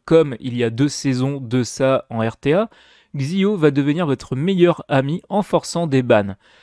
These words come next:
Mais si la méta switch en stall comme c'est le cas actuellement, dans ce cas, Xiao n'aura pas un grand impact dans cette méta.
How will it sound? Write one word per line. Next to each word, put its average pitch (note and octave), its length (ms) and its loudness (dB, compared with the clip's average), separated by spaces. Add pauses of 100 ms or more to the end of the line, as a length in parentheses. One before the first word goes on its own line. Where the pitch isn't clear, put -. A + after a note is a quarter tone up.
(140)
Mais G3 280 2
si - 220 -12
la D3+ 100 4
méta D#3+ 280 -2
switch - 340 -6
en B2 80 -6
stall D#3+ 260 -2
comme A#2 180 -8
c'est - 120 -12
le - 80 -14
cas A#2 160 -4
actuellement, C3 640 -2
dans E3+ 180 -2
ce - 140 -12
cas, B2+ 240 -6
Xiao C3+ 480 0 (240)
n'aura A#2+ 280 0
pas F#3 240 2
un A#2+ 140 -6
grand C3 320 0
impact B2+ 400 -2
dans B2+ 220 -2
cette - 240 -6
méta. A2 340 -8